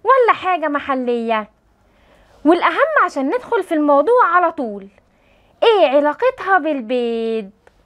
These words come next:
قبل ما ندخل في الحسبة نفسها خلونا نعرفكم إيه هي بيرما.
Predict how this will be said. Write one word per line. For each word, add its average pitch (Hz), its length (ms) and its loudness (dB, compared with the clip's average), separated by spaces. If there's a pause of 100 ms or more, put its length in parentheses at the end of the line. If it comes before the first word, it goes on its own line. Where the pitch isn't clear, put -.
(1080)
قبل 539 320 4
ما 311 80 4
ندخل 403 340 0
في - 120 -4
الحسبة 359 420 -4
نفسها 480 560 -2 (340)
خلونا 311 580 0
نعرفكم 302 640 0 (180)
إيه 480 320 0 (100)
هي 285 140 2
بيرما. 202 380 -8